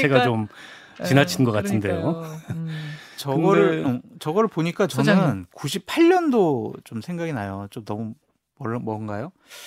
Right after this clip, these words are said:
Speaker 3: 그러니까 구십칠 년도에 김대중 전 대통령으로 정권
Speaker 2: 예.
Speaker 3: 교체가 되고
Speaker 2: 예.
Speaker 3: 당시에 한나라당의 야당은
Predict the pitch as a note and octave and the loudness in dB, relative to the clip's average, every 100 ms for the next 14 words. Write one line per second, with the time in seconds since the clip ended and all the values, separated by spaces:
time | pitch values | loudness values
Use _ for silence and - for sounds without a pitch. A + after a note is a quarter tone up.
0 | - _ _ D3 C#3 B2 - D3+ - - | -20 _ _ 0 0 0 -6 -10 -8 -2
1 | A3+ G#3 F3 E3 D#3+ D#3+ C#3 C#3 C#3+ D3+ | 0 0 0 2 4 2 0 -2 0 0
2 | D3+ C3+ B2 A#2 - D3 C3+ C3 C3 E3 | -2 -2 -2 -2 -4 -4 -2 -2 -4 -4
3 | D3 C3+ A#2+ B2+ B2 A2+ G2+ G#2 G#2+ F3 | -2 -2 -4 -4 -6 -6 -8 -6 -4 -2
4 | D#3 D3 _ _ _ _ - A#2 A#2+ - | -4 -8 _ _ _ _ -10 -6 -4 -4
5 | C3+ G3 G3 F#3 E3 D#3 D3 B2 G2+ G#2 | -4 -2 -2 -2 -2 -4 -2 -2 -2 0
6 | A#2+ A#2 B2 C#3+ A2+ F2 | 0 0 0 0 -2 -6